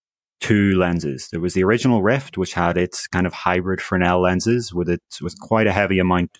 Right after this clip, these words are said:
of God ray glare, as, as some people call it. And then we saw the Oculus Go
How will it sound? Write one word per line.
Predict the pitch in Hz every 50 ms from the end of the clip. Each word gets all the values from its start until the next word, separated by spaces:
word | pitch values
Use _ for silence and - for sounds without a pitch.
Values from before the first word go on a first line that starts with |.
| _ _
of | 87 87 85 85 80 - - - _ - 87
God | - 90 85 85 85 92
ray | 95 92 87 87 90 87 -
glare, | - 92 90 92 95 104 98 87
as, | 92 - _ -
as | 90 92 82 - - - _ _
some | - - 98 92
people | 98 98 - 98
call | - - - 98 104 127
it. | 160 - _ - - - - - - - _ _
And | - 117 127
then | 127
we | 127 117
saw | - - 127 123
the | 123 - -
Oculus | 107 110 - - 101 101 92
Go | - _ - 98 98 101 110 113